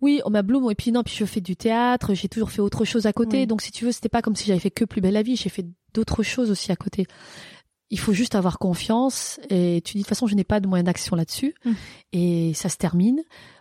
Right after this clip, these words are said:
Speaker 1: Prenons bien le temps de se dire au revoir, de pleurer ensemble, euh, de se dire que c'est triste.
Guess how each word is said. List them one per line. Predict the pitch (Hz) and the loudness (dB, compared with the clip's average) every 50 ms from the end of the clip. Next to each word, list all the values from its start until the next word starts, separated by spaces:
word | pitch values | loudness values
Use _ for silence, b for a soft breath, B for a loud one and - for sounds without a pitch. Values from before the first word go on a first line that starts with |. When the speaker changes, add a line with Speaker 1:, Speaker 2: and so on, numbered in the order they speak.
| B B | B B
Speaker 1:
Prenons | - - - 311 302 302 277 | 0 2 2 4 4 4 4
bien | 233 233 220 | 4 2 2
le | 208 | 2
temps | - 226 220 | 0 0 2
de | 202 196 | 0 0
se | - - | 0 -2
dire | 185 170 175 160 | -2 0 0 0
au | 165 160 | 0 -2
revoir, | 165 170 175 175 185 196 202 208 208 190 | 0 0 2 2 4 4 2 2 0 -2
de | 180 | -4
pleurer | 160 - - 185 165 175 | -4 -2 0 0 2 2
ensemble, | 170 165 160 - - 185 185 196 208 208 202 196 190 | 2 0 0 -2 -2 0 0 2 2 0 0 0 0
euh, | 180 170 170 165 165 | 2 2 2 0 0
de | 170 175 175 175 170 | -2 -4 -2 -2 -2
se | 170 | 0
dire | 170 - 175 | 0 -2 -6
que | - | -4
c'est | - - | -4 -4
triste. | - - - 233 294 - - | -2 0 0 -2 -2 -4 -10